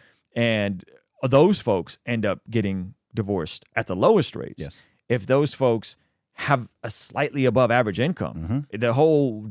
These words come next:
Speaker 1: divorce rate plummets.
Speaker 2: Yep.
Speaker 1: So most men are gonna want kids.
Speaker 2: Mm-hmm.
Speaker 1: Most women are gonna want kids.
Speaker 2: Mm-hmm.
Speaker 1: Who you have kids is the most important decision you, I think you, who you marry and who you have kids
Speaker 2: Agreed.
Speaker 1: with, by
Speaker 2: Agreed.
Speaker 1: far the most
Speaker 2: Hundred percent.
Speaker 1: decision you're making in your life. So if we're seeing these folks over here who are creating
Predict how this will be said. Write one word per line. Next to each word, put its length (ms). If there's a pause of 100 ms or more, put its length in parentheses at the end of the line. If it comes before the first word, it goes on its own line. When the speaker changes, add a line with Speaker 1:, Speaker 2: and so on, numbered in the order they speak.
Speaker 1:
divorce 380
rate 200
plummets. 320 (100)
Speaker 2:
Yep. 140 (300)
Speaker 1:
So 340 (220)
most 480 (160)
men 360
are 80
gonna 180
want 180
kids. 420
Speaker 2:
Mm-hmm. 200
Speaker 1:
Most 220
women 200
are 40
gonna 160
want 180
kids. 240
Speaker 2:
Mm-hmm. 100 (120)
Speaker 1:
Who 160
you 80
have 140
kids 180
is 60
the 60
most 200
important 480
decision 380
you, 80 (120)
I 140
think 200
you, 200
who 160
you 80
marry 260
and 80
who 60
you 80
have 100
kids 200
Speaker 2:
Agreed. 180
Speaker 1:
with, 120
by 140
Speaker 2:
Agreed. 100
Speaker 1:
far 120
the 80
most 120
Speaker 2:
Hundred 120
percent. 140
Speaker 1:
decision 120
you're 60
making 180
in 60
your 60
life. 100 (240)
So 160
if 40
we're 140
seeing 280
these 160
folks 260
over 140
here 220
who 120
are 80
creating 640